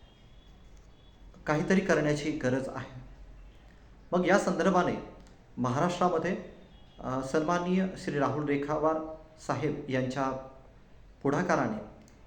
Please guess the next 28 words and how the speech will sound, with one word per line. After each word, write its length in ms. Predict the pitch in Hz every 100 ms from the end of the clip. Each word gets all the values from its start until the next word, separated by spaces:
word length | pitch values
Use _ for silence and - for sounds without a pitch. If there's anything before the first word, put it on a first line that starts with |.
| - - - - - - - -
विद्यार्थ्यामध्ये 640 | 147 147 196 196 190 190 196
मूल्य 360 | 156 143 175
आणि 160 | 185 185
गुणतत्व 580 | 160 147 147 160 113 104 - 127
यांची 340 | 135 131 151
रुजवणूक 400 | 120 117 143 - - - - - -
कशा 220 | 147 180
पद्धतीने 400 | 180 175 170 175
करता 260 | 180 127 123
येऊ 160 | 120
शकेल, 400 | 120 131 147 151 - - - -
या 140 | 127 151
संदर्भाने 720 | 156 131 131 131 131 147 - - -
हे 100 | 127
पहिलं 340 | 123 143 143 -
पाऊल 360 | 110 104 107 104 - - 120
आपण 280 | 117 113 110 - - - 117
टाकत 280 | 113 107
आहोत. 200 | 101 104 92 - - - - - - - - - - - -
आपल्या 220 | 170 247
सर्वांना 300 | 240 196 233
माहीत 340 | 208 147 185 196
आहे 80 |
की 160 | 190 208
विद्यार्थ्याचा 580 | 170 143 151 165 165 170
सर्वांगीण 480 | - 113 139 151 156
विकास 400 | 139 147 151 -
करणं 420 | 143 147 113